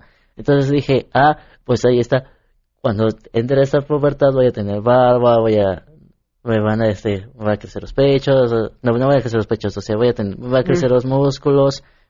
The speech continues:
Speaker 1: mi voz se va a engrosar". Mi voz no me gustaba nunca, <laughs> hasta el
Speaker 2: Ajá.
Speaker 1: punto no me llegaba a gustar. Entonces, cuando empieza esa pubertad,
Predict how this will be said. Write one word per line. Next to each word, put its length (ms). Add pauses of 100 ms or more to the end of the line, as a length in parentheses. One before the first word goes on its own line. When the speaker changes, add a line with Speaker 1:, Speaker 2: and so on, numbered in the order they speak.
Speaker 1:
mi 80
voz 200
se 100
va 280
a 40
engrosar". 520
Mi 200
voz 340
no 140
me 80
gustaba 360
nunca, 220 (180)
<laughs> 460
hasta 200
el 40
Speaker 2:
Ajá. 60
Speaker 1:
punto 180
no 140
me 100
llegaba 300
a 60
gustar. 520 (720)
Entonces, 480
cuando 160
empieza 240
esa 160
pubertad, 640